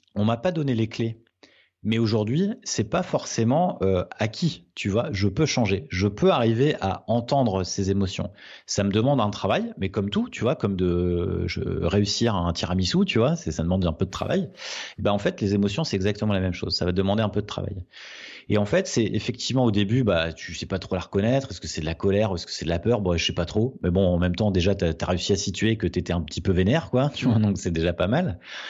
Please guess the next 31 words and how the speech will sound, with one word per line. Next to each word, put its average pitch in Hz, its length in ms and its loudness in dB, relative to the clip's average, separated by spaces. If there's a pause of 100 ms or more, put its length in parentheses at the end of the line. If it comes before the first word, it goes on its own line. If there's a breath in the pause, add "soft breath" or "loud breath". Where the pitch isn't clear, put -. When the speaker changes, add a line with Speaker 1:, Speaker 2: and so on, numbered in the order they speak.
(320 loud breath)
Speaker 1:
Et 107 140 2
ensuite, 147 320 0
c'est - 140 -2
encore 117 220 2
une 131 80 -2
fois, 208 140 0
c'est 190 160 -2
une 101 60 0
façon 117 340 -4
de 143 60 -6
se - 100 0
connaître 110 440 0
soi, 175 280 0
tu - 160 -4
vois. 104 140 4
On, 90 840 0
su-, - 200 -6
donc 92 240 -2
après, 98 240 0
il 107 60 2
y - 20 4
a 90 40 4
aussi 87 220 -6
des 92 100 2
professionnels 98 580 0
qui - 100 -14
sont - 140 -4
là 95 100 2
pour, 85 340 0
pour - 200 -6
t'aider, 131 400 2